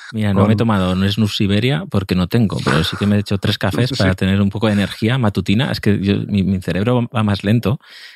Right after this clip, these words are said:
Speaker 1: Eh, esto no pasaba, creo, desde el primer episodio que grabamos en la Eurocopa, que no grabábamos de día.
Speaker 2: Mm.
Speaker 1: Ha sido tremendo. Y es que no he hecho ni el Wordle.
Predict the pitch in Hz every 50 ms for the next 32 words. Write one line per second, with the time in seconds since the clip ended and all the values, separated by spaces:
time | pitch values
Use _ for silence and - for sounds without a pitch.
0 | - _ - 110 104 95 92 - 135 - - 139 147 147 - 143 - 147 143 151
1 | 143 - 139 156 160 151 131 123 113 107 - 107 104 101 113 131 143 156 139 -
2 | 110 - 135 135 131 107 92 - 107 98 98 101 92 95 101 117 131 139 147 -
3 | - - - 110 104 98 92 90 87 - 123 - - - - _ _ _ _ _
4 | - 101 95 95 92 90 92 85 76 - - - - - _ _ _ - - 110
5 | 110 113 120 117 117 123 127 127 120 110 98 95 90 87 113 127 117 - - 92
6 | - _ _ - 107 107 104 101 - - - 107 107 104 104 101 - 101 95 104
7 | 113 127 143 160 180 - - 104 101 - - 139 120 104 95 117 127 - - 165
8 | 165 143 117 104 92 92 104 131 139 131 107 87 80 - 104